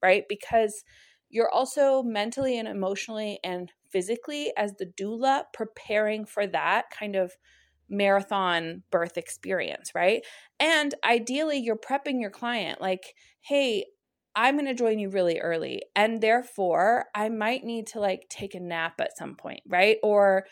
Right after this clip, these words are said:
I'm definitely pausing for meals," which that is gonna be its own episode, because too many doulas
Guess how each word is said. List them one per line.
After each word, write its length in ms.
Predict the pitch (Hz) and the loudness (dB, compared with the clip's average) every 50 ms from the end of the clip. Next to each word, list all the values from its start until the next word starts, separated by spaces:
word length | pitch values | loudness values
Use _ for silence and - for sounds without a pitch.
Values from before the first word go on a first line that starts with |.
| - - - _ - | -16 -20 -20 _ -4
I'm 160 | 202 208 202 | -4 -4 2
definitely 680 | 202 233 226 240 240 - 269 247 220 226 226 214 214 208 | 4 4 4 4 2 -2 -4 -2 -2 -2 -2 -2 -4 -6
pausing 480 | - - - 214 208 202 208 196 190 | -6 -2 2 2 2 2 0 -4 -6
for 160 | - - 185 | -4 -4 -4
meals," 440 | 190 185 180 165 - - - 180 - | -2 -2 -2 -2 0 0 0 -2 -2
which 180 | - 185 - - | -6 -8 0 4
that 200 | 220 220 233 247 | 6 6 6 6
is 100 | 254 247 | 4 2
gonna 160 | 254 240 220 | 0 -2 -2
be 120 | 208 202 | 0 2
its 200 | 185 165 165 - - _ _ | 2 2 0 -2 -8 _ _
own 240 | 208 214 220 220 214 | 2 4 4 2 2
episode, 560 | - 190 190 - 185 - - 170 160 160 160 | 2 2 2 2 -4 0 2 4 4 4 2
because 400 | 160 180 - - - 190 180 - | -2 -8 -10 -4 -4 -4 -4 -4
too 420 | - - - - - 277 277 285 262 | -8 -10 -8 -6 -4 -2 0 0 0
many 300 | 240 240 233 214 214 202 | 2 0 0 0 -2 -4
doulas 640 | 208 202 180 170 156 - - 156 165 190 196 - | -2 -4 -2 -2 -2 0 0 0 0 -2 -4 -8